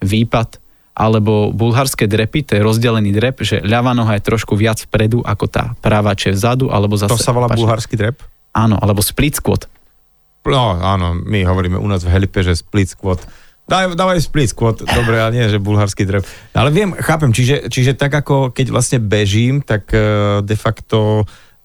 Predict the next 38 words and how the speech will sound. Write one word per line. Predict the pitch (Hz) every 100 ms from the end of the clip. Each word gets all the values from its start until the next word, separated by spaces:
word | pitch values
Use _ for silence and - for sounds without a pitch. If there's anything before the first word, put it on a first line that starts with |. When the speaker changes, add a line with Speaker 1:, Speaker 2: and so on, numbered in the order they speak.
| _ _
Speaker 2:
v | - -
tom | 110 110 107 -
istom | 139 - 123
momente | 120 123 123 117
som | -
stále | 110 - 120 120
na | 143
jednej | 123 101 90
nohe, | 90 92
nikdy | 110 107 101
neskáčem | 98 - 98 104 98
po | 101
dvoch | 101
nohách, | 98 98 107 120 - - -
tak | 101
preto | - 120 123 127 -
sa | - 113
to | 117
rozdeľuje | 107 107 107 110 110 107
aj | 104 101
čo | 101
sa | 107
týka | 120 107
tých | 98 -
cvičení, | 110 101 113 110 107
že | 104
aby | 92 101 107
tam | 107
bola | 101 98
vždycky | 98 98 - 98
raz | 135 131
jedna, | 120 120 117 117
raz | 120 113
druhá | 120 113
časť | - - - 113
zaťažená? | 104 98 120 165 180 - -
Speaker 1:
Aj | 107
preto, | - 107 156